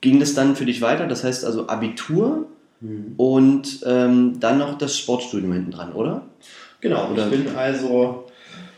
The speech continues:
Speaker 2: in der sechsten Klasse erst, ein Jahr später, weil meine Eltern und ich waren uns nicht so sicher. Ich bin dann erst ein Jahr später
Speaker 1: Ich konnte auch erst ab der siebten
Speaker 2: aufs
Speaker 1: von der
Speaker 2: ne,
Speaker 1: Grundschule
Speaker 2: ab der,
Speaker 1: auf die
Speaker 2: auf der siebten ist eigentlich normal, nach der fünften oder nach der siebten.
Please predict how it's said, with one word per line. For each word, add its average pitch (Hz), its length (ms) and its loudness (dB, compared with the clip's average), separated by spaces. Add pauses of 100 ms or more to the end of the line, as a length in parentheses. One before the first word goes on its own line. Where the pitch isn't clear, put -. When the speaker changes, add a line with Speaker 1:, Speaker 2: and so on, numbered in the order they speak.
(180)
Speaker 2:
in 135 60 -12
der 127 120 -4
sechsten 202 320 -2
Klasse 202 300 -4
erst, 208 380 -6
ein 139 120 -10
Jahr 135 180 -6
später, 151 480 0
weil 131 340 -4
meine 131 240 -6
Eltern 143 340 -4
und - 60 -10
ich 156 180 -8
waren 135 180 -6
uns 135 100 -8
nicht 139 160 -14
so 127 80 -16
sicher. 170 300 -4
Ich 151 60 -6
bin 147 100 -8
dann 139 80 -8
erst 131 200 -6
ein 139 120 -8
Jahr 120 120 -8
später 180 560 -6 (600)
Speaker 1:
Ich - 200 -10
konnte 123 240 0
auch - 80 0
erst 208 140 -6
ab - 100 -8
der 95 100 -2
siebten 95 440 -4
Speaker 2:
aufs - 240 0
Speaker 1:
von 101 80 -6
der 95 120 -4
Speaker 2:
ne, 87 40 -8
Speaker 1:
Grundschule 123 340 0
Speaker 2:
ab - 60 0
der, - 160 2
Speaker 1:
auf - 60 -4
die 170 180 0
Speaker 2:
auf - 120 0
der 160 140 4
siebten - 280 0
ist 175 100 -4
eigentlich 165 200 -2
normal, 139 260 -4
nach 160 120 -4
der 131 100 -4
fünften 175 340 -2
oder 139 120 -4
nach 135 160 -8
der 123 120 -10
siebten. 165 320 -14